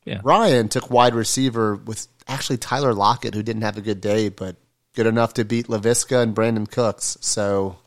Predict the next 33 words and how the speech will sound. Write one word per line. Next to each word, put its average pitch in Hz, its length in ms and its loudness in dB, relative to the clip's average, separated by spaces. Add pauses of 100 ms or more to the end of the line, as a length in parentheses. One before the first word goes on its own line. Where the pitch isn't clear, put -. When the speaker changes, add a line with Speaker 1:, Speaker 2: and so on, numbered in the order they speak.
(800)
Speaker 2:
can't 131 220 0
say 143 100 4
you 143 100 2
can 131 120 -6
be 120 60 2
proud 139 220 6
of 147 60 4
that 151 140 4
one, 147 180 2
but 127 80 2
it 113 40 0
still 123 180 -2
counts. - 560 -2 (800)
Um, 110 500 4 (200)
<laughs> - 220 -14
all 147 220 8
of 156 80 4
our 127 100 6
quarterbacks 120 600 2
had 104 240 0
pretty 113 200 -2
rough 104 300 0
ones. 95 480 -4
Uh, 98 220 -6
Stafford, 151 400 4
I 120 280 4
had 123 120 4
Stafford 123 480 2
who 117 100 -2
won, 107 440 2
but 98 340 -4
no 110 240 -2
touch, 98 240 -4